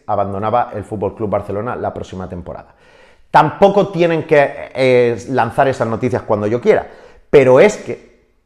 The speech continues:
si volvemos atrás, hace un tiempo, decían que los medios de comunicación, bueno, decían que el Madrid sacaba las noticias del Barça, del caso Negreira,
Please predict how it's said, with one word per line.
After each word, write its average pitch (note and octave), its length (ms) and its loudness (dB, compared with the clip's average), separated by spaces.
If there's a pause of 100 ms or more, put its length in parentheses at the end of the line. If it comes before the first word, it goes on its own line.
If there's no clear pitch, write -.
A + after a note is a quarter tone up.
(180)
si - 320 -6
volvemos C#3+ 540 0
atrás, D3 480 -2
hace - 240 -6
un F#3 120 -4
tiempo, D#3 360 -4 (420)
decían E3 640 -2 (380)
que G2+ 380 -4
los F#2+ 180 -6
medios D3+ 220 0
de E3 100 -4
comunicación, C#3+ 560 -4
bueno, A#2 240 -4
decían B2+ 340 0
que D#3+ 100 -2
el C3+ 100 0
Madrid A2 380 -2 (380)
sacaba D3 460 2
las E3 140 2
noticias D3 480 -4
del B2 160 0
Barça, C#3+ 280 0
del F#2 180 -6
caso B2+ 220 -6
Negreira, C#3 640 -6